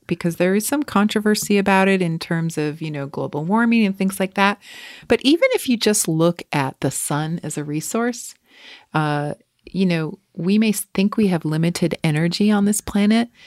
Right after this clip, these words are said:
but we have so much access to energy through the sun. And if we start to really say to ourselves that there's enough resources for everyone on the planet, which again is a controversial issue, I think some people would argue that,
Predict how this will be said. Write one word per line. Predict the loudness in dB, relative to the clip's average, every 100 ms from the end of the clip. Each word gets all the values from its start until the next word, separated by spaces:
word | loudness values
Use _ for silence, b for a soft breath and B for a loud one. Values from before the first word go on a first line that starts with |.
| B -6
but | -4
we | 0 0 2
have | 0 -2 -4
so | -6 -4 0 4 4 4 2 2
much | 0 -2 -4 -8 -4
access | -4 -4 -6 -6
to | -8 -8
energy | -8 -8 -4 -4 -4
through | -6 -8
the | -8
sun. | -10 -8 -2 0 -2 B B B B -2
And | 0 2 2 2
if | 0 0
we | -2
start | 2 0 2
to | 0
really | 2 2 0
say | -2 0 2 0
to | 0 -4
ourselves | -4 -4 -4 -4 -6
that | -8 -2
there's | 0 0
enough | -4 -2 0 0 -2 -2
resources | 2 2 2 -2 0 -2 -2 -4
for | -8 -4
everyone | -4 -2 0 0 0 0
on | 0 -2
the |
planet, | -2 -2 0 0 -2 B B B B -10
which | -6
again | -2 0 0 -2
is | -4
a |
controversial | -2 0 0 -2 -2 0 0
issue, | 0 0 -2
I | -2
think | -6 -6
some | -6 -4
people | -4 -2
would | -2
argue | 0 0 -2 -4
that, | -4 -6